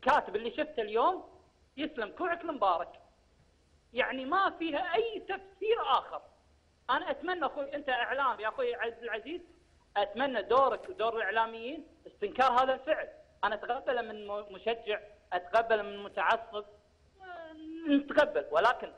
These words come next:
تتقبل من إعلام يطلع في قناة، في تلفزيون الكويت الرسمي، في بعض البرامج،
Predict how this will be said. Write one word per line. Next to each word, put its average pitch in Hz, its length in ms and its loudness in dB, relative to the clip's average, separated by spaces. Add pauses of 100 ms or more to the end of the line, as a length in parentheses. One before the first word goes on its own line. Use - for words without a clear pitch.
تتقبل 233 480 -2
من 208 140 -12
إعلام 202 440 2
يطلع 233 440 -4
في 190 140 -8 (380)
قناة، 220 520 2
في 220 60 -6
تلفزيون 220 480 -4
الكويت 233 420 0 (360)
الرسمي، 226 520 -2 (320)
في 202 80 -6
بعض 226 220 2
البرامج، 233 540 2